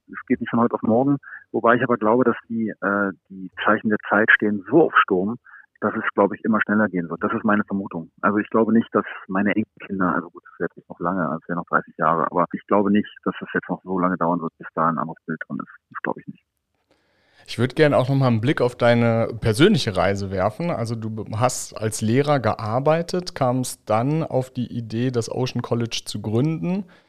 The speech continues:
Speaker 2: Ich kann mir vorstellen, das ist gar nicht so einfach, wahrscheinlich mit hohen Anfangsinvestitionen verbunden, aber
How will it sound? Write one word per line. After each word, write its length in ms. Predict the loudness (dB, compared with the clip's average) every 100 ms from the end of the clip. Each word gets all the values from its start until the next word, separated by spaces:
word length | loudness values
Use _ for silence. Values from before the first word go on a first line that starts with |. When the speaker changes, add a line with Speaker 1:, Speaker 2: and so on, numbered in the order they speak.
| _
Speaker 2:
Ich 80 | -4
kann 120 | 2
mir 80 | 2
vorstellen, 480 | 4 4 4 4 4
das 160 | 2 0
ist 460 | -6 -8 -12 0
gar 160 | 4 4
nicht 220 | 4 0
so 320 | -2 -2 -2
einfach, 720 | 0 0 0 2 2 2 -8 -4
wahrscheinlich 380 | 0 2 2 0
mit 140 | 2
hohen 220 | 4 4
Anfangsinvestitionen 1120 | 2 -2 0 0 -2 0 0 0 -2 0 0 2
verbunden, 640 | 0 2 2 4 2 0
aber 640 | 0 -2 0 2 2 0